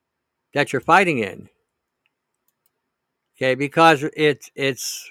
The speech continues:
it is just that horrific. Um, I'm gonna put something in here in this live chat. I will put it also in the email when I, um,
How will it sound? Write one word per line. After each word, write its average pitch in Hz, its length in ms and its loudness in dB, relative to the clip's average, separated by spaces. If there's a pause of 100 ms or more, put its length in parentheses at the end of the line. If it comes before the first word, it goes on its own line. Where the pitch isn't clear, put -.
(140)
it 131 200 -6
is 120 160 -8
just - 520 -2 (140)
that 143 380 0 (1040)
horrific. 135 680 -2 (880)
Um, 120 760 0 (1300)
I'm 175 140 -2
gonna 202 160 2
put 240 220 4
something 220 500 2
in 202 220 0
here 165 600 2 (840)
in 135 80 -10
this 151 400 -6 (1300)
live 160 340 0
chat. 143 460 2 (380)
I 123 80 -6
will 139 160 -2
put 190 220 -4
it 190 100 0
also 185 400 2
in 180 100 -6
the 175 60 -6
email 170 500 0
when 160 280 -2
I, 160 420 -2 (540)
um, 120 600 -2